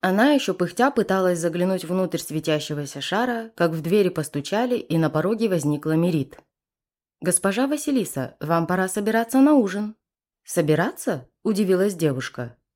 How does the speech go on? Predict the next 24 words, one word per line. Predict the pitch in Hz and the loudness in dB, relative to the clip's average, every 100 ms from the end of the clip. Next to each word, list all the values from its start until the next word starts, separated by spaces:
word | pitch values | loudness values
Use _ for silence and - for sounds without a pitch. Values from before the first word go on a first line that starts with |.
| _ | _
«Я, | - 151 | -2 0
по-моему, | 151 151 147 143 | 2 0 2 0
вполне | 143 156 151 151 143 | 0 0 2 2 2
готова». | 139 135 151 208 226 _ _ _ _ _ _ | 0 0 0 0 -4 _ _ _ _ _ _
«Что | - - - 226 | -12 -6 4 4
вы, | 254 147 | 4 0
что | 127 - 269 294 | -4 0 2 4
вы? | 165 123 _ - | 0 -4 _ -4
Приличная | 156 156 170 185 180 | 0 2 0 -2 0
девушка | 165 175 175 - | 2 2 2 0
не | 165 | 2
может | 160 170 262 320 | 4 4 2 0
дважды | 294 285 196 | 2 2 2
в | 240 | 0
день | 214 240 175 | 4 4 4
выходить | 175 208 185 - | -2 -2 -2 -4
в | |
столовую | - 185 214 175 156 | -4 -2 0 0 0
в | 156 | 2
одном | 180 196 220 | 2 2 2
и | |
том | 226 208 | 4 2
же | 170 | 2
платье. | 208 247 202 139 135 120 | -2 -2 -2 -2 -6 -6